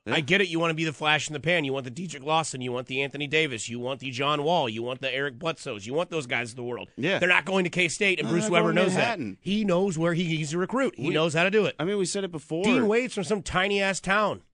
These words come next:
Speaker 2: His
Speaker 1: Yeah.
Speaker 2: parents own a bar. He's gonna be one of the best K-State players to ever go through that system because he played four years, he was under Bruce Weber, and he knew what he was. He wasn't a huge, huge recruit. He was a guy that was gonna get better with time. Bruce Weber,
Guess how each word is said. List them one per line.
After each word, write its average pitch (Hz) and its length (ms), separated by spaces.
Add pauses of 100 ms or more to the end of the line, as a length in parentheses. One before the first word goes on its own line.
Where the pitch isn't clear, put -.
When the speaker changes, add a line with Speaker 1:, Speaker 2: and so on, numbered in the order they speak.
(140)
Speaker 2:
His 196 160
Speaker 1:
Yeah. - 40
Speaker 2:
parents 175 340
own 214 100
a 190 60
bar. 160 520 (460)
He's 185 220
gonna 220 180
be 208 140
one 202 140
of 208 40
the 202 80
best 170 280
K-State 185 400
players 190 260
to 185 200
ever 180 200
go 185 140
through 196 120
that 185 120
system 190 400 (160)
because 180 240
he 185 80
played 143 260
four 185 240
years, 208 320 (160)
he 156 140
was 135 120
under 202 200
Bruce 208 240
Weber, 170 240
and 151 180
he 143 80
knew 147 180
what 175 120
he 165 80
was. 147 280 (200)
He 170 100
wasn't 208 320
a 175 100
huge, 147 640
huge 165 260
recruit. 208 460 (220)
He 165 100
was 180 140
a 180 40
guy 165 220
that 175 60
was 151 100
gonna 147 140
get 110 160
better 147 200
with 220 140
time. 175 320 (220)
Bruce 170 240
Weber, 208 320